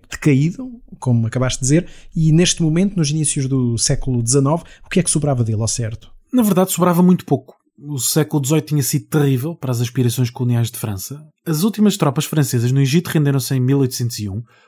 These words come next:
Speaker 2: o que pôs um ponto final definitivo à aventura iniciada por Napoleão em mil setecentos e noventa e oito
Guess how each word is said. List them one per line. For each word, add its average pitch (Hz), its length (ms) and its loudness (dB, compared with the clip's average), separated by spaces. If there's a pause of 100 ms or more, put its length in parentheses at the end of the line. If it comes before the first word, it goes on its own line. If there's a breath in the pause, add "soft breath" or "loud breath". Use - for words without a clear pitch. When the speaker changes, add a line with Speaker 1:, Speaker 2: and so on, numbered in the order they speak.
(140 soft breath)
Speaker 2:
o 160 80 -8
que - 100 -12
pôs 185 200 2
um 180 100 2
ponto 170 220 0
final 156 320 0
definitivo 131 720 -2
à 120 60 0
aventura 139 400 0
iniciada 127 420 -2
por 120 180 -8
Napoleão 123 540 -2
em 110 60 -4
mil 156 140 2
setecentos 123 420 -4
e 113 40 -4
noventa 139 300 0
e 190 60 2
oito 233 180 0